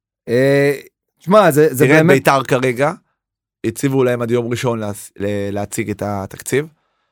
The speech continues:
Speaker 2: ואתה בפחד על זה שאולי ביתר תרד ליגה. זה עצוב, זה קבוצה גדולה, עם קהל מדהים, ומגרש מדהים, ו-,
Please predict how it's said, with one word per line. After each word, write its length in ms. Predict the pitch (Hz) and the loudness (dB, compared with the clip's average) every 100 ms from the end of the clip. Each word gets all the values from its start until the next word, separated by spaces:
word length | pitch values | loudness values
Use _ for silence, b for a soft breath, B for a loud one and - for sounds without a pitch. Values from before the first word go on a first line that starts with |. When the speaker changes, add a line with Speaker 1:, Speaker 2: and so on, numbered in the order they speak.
| _ _ _ | _ _ _
Speaker 2:
ואתה 200 | 98 104 | -12 -10
בפחד 440 | 95 95 - - 170 | -10 -8 -8 -8 -8
על 80 | 127 | -8
זה 120 | 107 | -8
שאולי 280 | 104 98 107 | -10 -8 -6
ביתר 220 | 120 139 | -6 -8
תרד 300 | 135 143 135 | -8 -8 -4
ליגה. 260 | 190 185 123 _ _ _ - | -4 -6 -10 _ _ _ -10
זה 80 | 104 | -8
עצוב, 400 | - - 254 123 | -6 -6 -6 -6
זה 120 | 104 | -10
קבוצה 280 | - 95 151 | -10 -6 -4
גדולה, 420 | 156 175 131 113 | -2 0 2 0
עם 140 | 110 | -2
קהל 280 | 104 113 131 | -4 -2 0
מדהים, 380 | 147 127 135 139 | -2 -2 -2 -2
ומגרש 440 | 113 110 107 131 143 | -4 -6 -2 -2 -2
מדהים, 440 | 139 139 147 | -6 -4 -4
ו-, 40 | 135 | -6